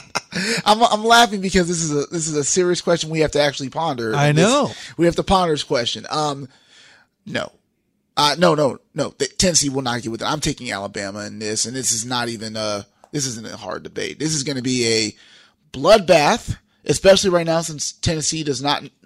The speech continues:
Speaker 1: know who their backup, I mean, Brian Maurer, who, who started the quarterback for them, he may not, you know, his health status is still in question. They may have to go with, uh, Jarrett Guarantano, I believe.
Speaker 2: Yeah.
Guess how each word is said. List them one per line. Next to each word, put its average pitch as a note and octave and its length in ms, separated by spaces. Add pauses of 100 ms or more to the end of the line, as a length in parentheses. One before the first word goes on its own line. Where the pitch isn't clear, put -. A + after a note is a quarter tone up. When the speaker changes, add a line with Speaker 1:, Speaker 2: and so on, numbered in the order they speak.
Speaker 1:
know C#3 280
who C#3+ 420 (220)
their C#3+ 120
backup, D#3 380
I C#3+ 80
mean, C#3+ 200
Brian C#3+ 280
Maurer, C#3+ 220
who, C3+ 140 (120)
who C3+ 140
started C#3 320
the C3+ 80
quarterback C#3 340
for B2+ 100
them, B2 300 (340)
he D#3+ 140
may D#3 180
not, D3 300 (140)
you C#3+ 80
know, B2+ 80
his D3 180
health D3 140
status C#3 300
is B2 40
still C3+ 180
in B2+ 60
question. C3 560 (360)
They D3 100
may D3 100
have C#3+ 120
to C#3+ 80
go C#3+ 160
with, C3+ 200
uh, B2+ 320 (1160)
Jarrett C#3 400 (160)
Guarantano, C3+ 1080
I E2+ 100
believe. G2 520
Speaker 2:
Yeah. B2 220